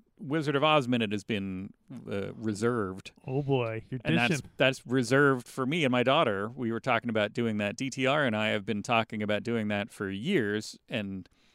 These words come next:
Speaker 1: um, just recently she pushed again on it. She was like, "Hey, when are we gonna do that?" I was like, "All right, we can do that now." So s-, school's out in, like, a week, so maybe, maybe we'll start getting some content rolling. I think we're definitely gonna do it Godfather style, where we do one a,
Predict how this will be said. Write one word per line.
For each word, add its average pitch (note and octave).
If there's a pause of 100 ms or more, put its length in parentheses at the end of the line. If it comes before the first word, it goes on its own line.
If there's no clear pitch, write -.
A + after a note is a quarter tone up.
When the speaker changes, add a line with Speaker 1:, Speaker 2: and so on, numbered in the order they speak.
(520)
Speaker 1:
um, G2+
just E3
recently C#3+ (100)
she C3
pushed -
again B2+
on G#2+
it. F#2+
She -
was G#2+
like, G2+ (120)
"Hey, C3 (320)
when F3+
are A3+
we A3+
gonna G#3
do G3
that?" A#2
I F#2+
was G2+
like, G2
"All A#2+
right, E2
we E2+
can F2
do D#2+
that G#2
now." F#2+
So G2+ (180)
s-, - (160)
school's F3+
out E3 (160)
in, C3
like, A#2
a B2+
week, C3
so G#2+ (800)
maybe, A2
maybe A#2+
we'll A2
start G#2+
getting G#2
some G#2
content G#2
rolling. F2+
I G#2+
think D3+
we're C3+
definitely B2+
gonna G#2+
do G#2
it A#2+
Godfather G#2+
style, F#2+
where F2+
we F#2+
do G2
one G2
a, F2+